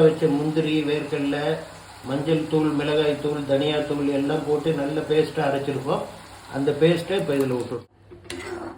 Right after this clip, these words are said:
இந்த பேஸ்ட்டை போட்டு ஒரு அஞ்சு நிமிஷம் நல்லா கொதிக்கணும். ஏன்னா, நம்ம அந்த பொடிகள்லாம் பச்சையாக தான் போட்டிருக்கோம்,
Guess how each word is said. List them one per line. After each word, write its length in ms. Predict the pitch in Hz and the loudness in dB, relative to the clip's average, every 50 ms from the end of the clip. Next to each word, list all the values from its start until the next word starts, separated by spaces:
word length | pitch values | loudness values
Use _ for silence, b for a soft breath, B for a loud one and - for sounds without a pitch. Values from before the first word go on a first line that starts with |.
| - | -10
இந்த 180 | 127 123 120 127 - - 160 | -8 -8 -8 -8 -8 -2 0
பேஸ்ட்டை 400 | 170 190 202 196 - - 175 165 165 - | 2 2 2 -2 -2 -2 -2 -2 0 0
போட்டு 320 | 165 156 - - 165 170 190 - - - - - - - - - - - - - - - - | 0 0 0 2 0 2 2 0 -4 -8 -12 -16 -16 -16 -14 -12 -12 -12 -14 -16 -18 -10 -6
ஒரு 120 | 143 139 139 143 | -2 2 4 4
அஞ்சு 280 | 147 170 185 180 180 190 170 185 | 4 4 2 2 2 2 4 4
நிமிஷம் 420 | 185 175 - - - 139 - 139 143 | 2 2 2 2 0 0 0 0 0
நல்லா 240 | - 165 170 170 170 170 160 | 4 4 4 4 4 2 0
கொதிக்கணும். 540 | 151 151 165 165 - 160 156 180 - - 175 156 147 156 | 0 2 0 0 2 2 2 2 2 0 -2 -2 0 2
ஏன்னா, 220 | 165 165 180 208 254 - - - - - - - - - - - | 2 2 4 2 0 -2 -4 -10 -14 -18 -14 -10 -10 -10 -6 -6
நம்ம 180 | 143 143 151 151 | -4 -2 -2 -2
அந்த 140 | 151 147 151 147 143 143 139 135 - - - - - - - - - - - - | 0 0 0 0 0 -2 -2 -4 -6 -10 -14 -18 -18 -18 -12 -10 -8 -6 2 4
பொடிகள்லாம் 600 | 165 170 196 202 202 190 180 175 180 185 175 180 | 6 6 6 6 6 6 6 6 6 4 4 4
பச்சையாக 360 | 170 165 - 180 180 175 165 175 | 2 2 4 4 4 4 6 4
தான் 180 | 180 165 165 156 | 2 0 2 2
போட்டிருக்கோம், 560 | 165 165 165 165 156 - 156 170 190 202 | 2 2 2 2 0 2 2 2 2 2